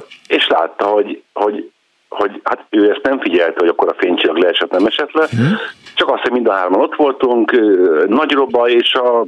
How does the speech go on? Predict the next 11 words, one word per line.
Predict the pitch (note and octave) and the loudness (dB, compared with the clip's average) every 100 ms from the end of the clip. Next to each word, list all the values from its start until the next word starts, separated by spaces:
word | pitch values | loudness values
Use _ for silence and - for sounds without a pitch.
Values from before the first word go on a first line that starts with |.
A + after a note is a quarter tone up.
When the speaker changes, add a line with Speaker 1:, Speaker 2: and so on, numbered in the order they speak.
| A2 | -2
Speaker 1:
a | A2 A2+ A2+ G#2 - | 0 2 2 0 -2
kis | A2 G2 F#2+ F#2+ | -4 -2 -2 -2
cipőcskébe | B2+ A2+ - A#2 G#2+ | -4 -4 -4 -2 -4
pedig | - A2 | -2 -2
benne | F2 D#2+ E2 | 0 0 0
vannak | E2+ E2 | 0 0
a | F2 | -2
Mikulás | E2 D#2+ D#2+ D#2+ - - - | -2 0 0 0 -4 -4 -4
Speaker 2:
Őrület. | G2 D#2 | -2 -4
Speaker 1:
ajándékai. | D2+ D2+ - D2+ D#3+ - | -4 -6 -4 -6 -4 -4
Speaker 2:
Aha. | F#3+ | -6